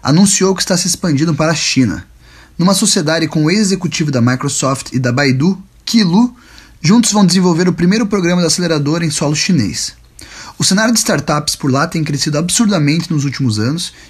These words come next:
e, como eu sempre falo, é só uma questão de tempo para a China engolir o Vale do Silício. Esse movimento da Y Combinator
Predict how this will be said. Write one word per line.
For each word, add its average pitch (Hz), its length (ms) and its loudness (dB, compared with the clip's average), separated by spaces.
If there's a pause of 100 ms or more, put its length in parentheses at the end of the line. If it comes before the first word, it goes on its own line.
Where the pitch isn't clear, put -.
e, 151 80 -2
como 180 160 2
eu 170 60 2
sempre 202 260 0
falo, 156 420 -2 (300)
é 120 80 -4
só - 160 2
uma 208 120 2
questão 202 300 0
de 202 80 4
tempo 165 340 -2
para 156 140 0
a 147 40 0
China 175 260 0
engolir 185 500 4
o 170 60 0
Vale 147 200 2
do 147 100 -2
Silício. 117 480 -4 (460)
Esse 180 200 0
movimento 180 380 4
da 143 60 0
Y 131 140 2
Combinator 117 540 0